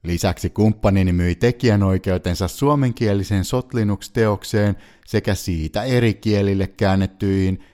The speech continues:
ja muihin siitä johdettuihin versioihin. Kauppakirjassa sovittiin, että yhtiö suorittaa maksun suunnatulla osakeannilla. Näin yhtiön osakekannasta siirtyi kaksikymmentäyhdeksän prosenttia hänen omistukseensa.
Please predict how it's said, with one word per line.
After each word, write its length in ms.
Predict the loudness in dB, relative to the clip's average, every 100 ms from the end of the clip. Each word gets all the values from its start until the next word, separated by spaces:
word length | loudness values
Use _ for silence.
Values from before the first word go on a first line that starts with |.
| -6
ja 80 | -2
muihin 460 | 0 0 0 0
siitä 360 | 0 -2 0 0
johdettuihin 840 | 0 0 -2 -4 -4 -4 -2 0
versioihin. 1000 | 0 0 -2 -8 -8 -8 -8 -8 -10 -12 -16 _ _ _ _ _ -4
Kauppakirjassa 880 | -4 -2 -6 -2 -2 -2 -4 -8
sovittiin, 720 | -4 0 0 -2 -2 -2 -2 -4 -14 -12
että 200 | -6 -2
yhtiö 520 | 0 0 -2 -8 -8
suorittaa 560 | -2 0 0 -4 -6 -2
maksun 460 | -4 -4 -6 -8
suunnatulla 720 | -4 -2 0 0 -2 -4 -2
osakeannilla. 1300 | 0 0 0 -4 0 2 2 2 -2 -6 -8 -10 -10 -16 _ _ _ _ _ _ _
Näin 340 | -6 0 4 4
yhtiön 500 | 4 2 2 2 4
osakekannasta 840 | 2 0 -2 -2 -2 -2 -2 -6
siirtyi 520 | -4 -4 -4 -2 -4
kaksikymmentäyhdeksän 1300 | 0 -2 0 -6 -2 -2 0 -2 -2 -2 -2 -2 -2
prosenttia 680 | -2 -2 0 -4 -4 -6 -4
hänen 320 | 0 0 0
omistukseensa. 1120 | 0 0 0 -4 -10 -8 -8 -6 -8 -6 -6